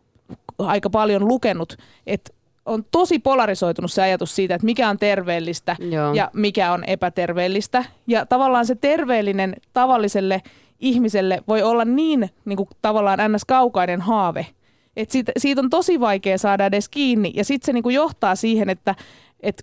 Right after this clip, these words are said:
Speaker 1: kun ei ole vaikka perhe tottunut syömään, ne haluu syödä sitä makaronilaatikkoa. Ja sit sun oma ajatus on se, että no parsakaalia,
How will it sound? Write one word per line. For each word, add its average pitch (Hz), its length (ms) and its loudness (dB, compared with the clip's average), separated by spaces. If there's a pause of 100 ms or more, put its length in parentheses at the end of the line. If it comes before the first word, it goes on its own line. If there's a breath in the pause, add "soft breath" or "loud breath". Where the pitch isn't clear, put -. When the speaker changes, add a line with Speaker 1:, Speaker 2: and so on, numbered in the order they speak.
(100)
Speaker 1:
kun 214 160 0
ei 233 200 2
ole 208 160 0
vaikka 190 220 -2
perhe 214 340 -2
tottunut 165 440 -8
syömään, 185 240 0
ne 247 80 0
haluu 294 320 2
syödä 180 240 0
sitä 185 140 -4
makaronilaatikkoa. 170 920 -2
Ja 190 40 0
sit 220 140 0
sun 254 120 2
oma 302 220 2
ajatus 180 340 -2
on 190 80 -2
se, 208 100 0
että 196 100 -2
no 202 40 -2
parsakaalia, 180 800 0